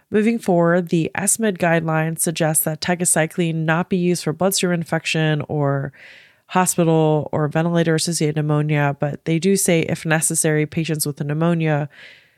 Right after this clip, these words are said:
could be treated with high-dose tigecycline. Tigecycline monotherapy is mentioned for possible intra-abdominal infections in the I D S A guidelines, but they otherwise generally suggest to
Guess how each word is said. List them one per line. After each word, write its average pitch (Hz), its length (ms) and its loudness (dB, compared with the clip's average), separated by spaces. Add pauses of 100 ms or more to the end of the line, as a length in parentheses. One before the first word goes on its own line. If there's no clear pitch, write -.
(420)
could 180 220 0
be 175 120 2
treated 165 280 2
with 147 160 0
high-dose 151 640 0
tigecycline. 165 840 -4 (640)
Tigecycline 220 500 2
monotherapy 160 1200 2 (340)
is 165 200 0
mentioned 190 640 0
for 170 160 0
possible 160 580 0
intra-abdominal 156 640 2
infections 156 560 -2
in 147 60 0
the - 140 -2
I 151 80 0
D 147 120 0
S 147 160 0
A 151 80 0
guidelines, 160 500 0
but 151 140 -6
they 123 160 -2
otherwise 147 640 0
generally 131 560 -4
suggest - 500 -2
to - 120 -6